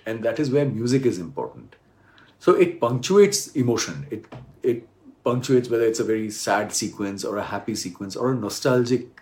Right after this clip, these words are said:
sequence. Like, you know, there will be a certain song which will take you back in memory. And you will, it'll take you back to your childhood that, you know, in,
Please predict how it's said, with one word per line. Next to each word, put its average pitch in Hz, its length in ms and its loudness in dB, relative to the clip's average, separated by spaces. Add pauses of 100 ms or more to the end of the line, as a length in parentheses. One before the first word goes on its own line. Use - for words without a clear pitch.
sequence. - 600 -12
Like, 101 200 -6
you 120 120 -6
know, 135 80 -2
there 120 160 0
will 127 100 2
be 131 160 0
a 123 60 0
certain 123 320 -4
song 113 320 -4
which 107 160 -6
will 117 100 -6
take 110 240 -8
you 117 100 -4
back 92 300 -6
in 92 140 -10
memory. 69 400 -12 (580)
And 127 100 0
you 135 100 4
will, 135 280 2
it'll 139 200 -4
take 143 260 0
you 147 80 2
back 120 300 0
to 131 80 0
your 123 100 2
childhood 101 440 0
that, 104 220 -4
you 113 60 -6
know, 127 120 -4
in, 113 300 -8